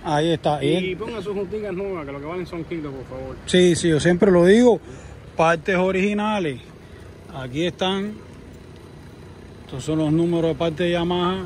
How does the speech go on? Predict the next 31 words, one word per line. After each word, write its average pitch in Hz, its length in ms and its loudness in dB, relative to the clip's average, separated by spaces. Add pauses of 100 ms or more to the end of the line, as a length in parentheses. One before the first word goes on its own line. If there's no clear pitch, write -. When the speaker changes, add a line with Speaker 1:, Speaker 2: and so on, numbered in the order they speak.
Speaker 1:
las 127 140 -8
junticas 156 420 -4
nuevas. 170 400 2 (1000)
Que 202 120 2
no 214 60 2
hay 226 80 4
necesidad 233 640 4 (2250)
de 139 180 -2
poner, 147 480 4
eh, 139 460 0 (760)
cosas 156 340 0
que 147 140 -4
no 135 120 -2
sean 143 260 -2
originales. 123 560 -4 (1120)
Igual 147 340 0
que 190 220 4
esto, 190 200 0
sacar 147 320 -2
el 170 80 0
aceite 180 340 0
por 170 180 2
ahí 202 120 4
no 156 300 0
le 156 120 2
hace 175 340 0
nada, 175 500 2
ningún 165 360 0
daño, 185 340 2
al 147 80 -2
contrario, 156 600 0